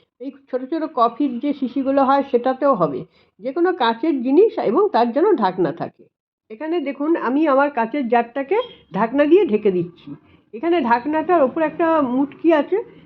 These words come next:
যার জন্য আমি নেক্সট ক্রিয়াটি করতে পারছি না। তখন আমি তাহলে কি করছি, আমি এই ঢাকনাটাকে উল্টে দিচ্ছি, উল্টো করে রাখলাম। দেখুন,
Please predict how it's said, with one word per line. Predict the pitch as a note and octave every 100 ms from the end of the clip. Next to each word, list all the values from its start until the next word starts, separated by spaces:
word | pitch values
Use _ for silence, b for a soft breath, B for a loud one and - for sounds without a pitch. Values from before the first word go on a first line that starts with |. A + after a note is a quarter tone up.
| _ G3+
যার | A3+ B3
জন্য | D4 E4
আমি | D#4+ C4+
নেক্সট | C4 D#4+ - -
ক্রিয়াটি | D4+ C#4+ F#4
করতে | B3+ A3+ A3
পারছি | F#3 E3+ - D#3+
না। | C3+ E3 B B _
তখন | B3 B3 D#4+
আমি | C#4+ D4
তাহলে | D4 C4
কি | C#4 C4+
করছি, | C#4 C#4 - A4 A#4+ - _
আমি | F3+ A3+ D4+
এই | C4 A#3+ G3 G3
ঢাকনাটাকে | G#3 G#3+ C#4+ D4+ F#4
উল্টে | E4 C#4 B3+ A3+
দিচ্ছি, | E3+ D#3+ _ _ - _ _ _ _ _
উল্টো | C4+ C4 D4
করে | C#4+ C#4+
রাখলাম। | C4+ B3+ C#4+ D4 C4+
দেখুন, | A#3+ F4